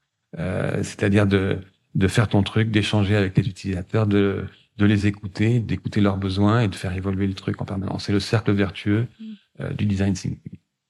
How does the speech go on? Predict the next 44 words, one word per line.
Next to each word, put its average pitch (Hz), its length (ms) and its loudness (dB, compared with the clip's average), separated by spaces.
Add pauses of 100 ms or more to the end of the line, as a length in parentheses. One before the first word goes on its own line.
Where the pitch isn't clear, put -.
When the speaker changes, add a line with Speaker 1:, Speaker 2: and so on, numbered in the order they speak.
(280)
Speaker 2:
Donc 190 140 4
que 190 100 4
ça 185 160 2
soit 180 180 2
pas 202 180 0
forcément... 190 680 2 (640)
Enfin, 180 120 2
en 170 120 0
fait, 175 160 -4
que - 80 -14
ça 190 80 -6
soit 175 120 0
pas 165 120 2
ton 180 240 0
projet, 180 340 2
que 220 80 -6
c'est - 160 -6 (240)
le - 80 -20
projet 180 300 -2
de, 180 240 -2
enfin, 180 180 0
c'est 175 220 2
Speaker 1:
Euh, - 260 -4
c'est 123 220 2
le 113 40 4
projet 123 300 4
des 117 140 4
Speaker 2:
c'est 107 80 6
Speaker 1:
utilisateurs. 110 680 0
Speaker 2:
Oui. 196 220 0 (480)
Speaker 1:
C'est - 140 -4
le 101 60 2
projet 107 260 2
des 110 80 4
utilisateurs. 101 540 -2 (440)
Donc 110 200 4
être 110 100 2
dans, 110 240 2
être 113 140 0
dans 110 140 2
une 110 300 2 (440)
démarche 117 420 2
d'écoute 127 440 2
permanente. 117 600 2